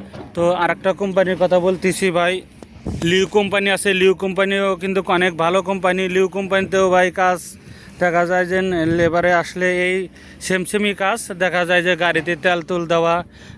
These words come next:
দেখা যায় লিউ কোম্পানিতে শিপেও কাজ থাকে। শিপ হলো বাংলাদেশের জাহাজের মতো, ওই যে গাড়িতে ওখানে যে তেল তুল ভরে দিবে। এই মালদ্বীপ বেশিরভাগই টুকটাক, এ, হেল্পারদের, লেবার যেটা বলা হয়,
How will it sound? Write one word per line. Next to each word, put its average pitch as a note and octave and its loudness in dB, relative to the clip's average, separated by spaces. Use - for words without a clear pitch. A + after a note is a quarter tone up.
দেখা E3+ 0
যায় E3+ 0
লিউ F3+ 4
কোম্পানিতে F#3 0
শিপেও F#3 4
কাজ F#3 2
থাকে। F#3 0
শিপ G3+ 0
হলো F#3 4
বাংলাদেশের F3+ -2
জাহাজের F3+ -2
মতো, F#3+ -2
ওই F#3+ 2
যে F3 0
গাড়িতে F#3+ 0
ওখানে F3+ -2
যে F#3 0
তেল G3 0
তুল F#3+ -4
ভরে F3 2
দিবে। F#3+ -2
এই B3 4
মালদ্বীপ A3 0
বেশিরভাগই A3+ 0
টুকটাক, A#3 -2
এ, G#3+ 4
হেল্পারদের, G3 0
লেবার F#3 2
যেটা F#3+ 2
বলা F#3 2
হয়, F#3+ 2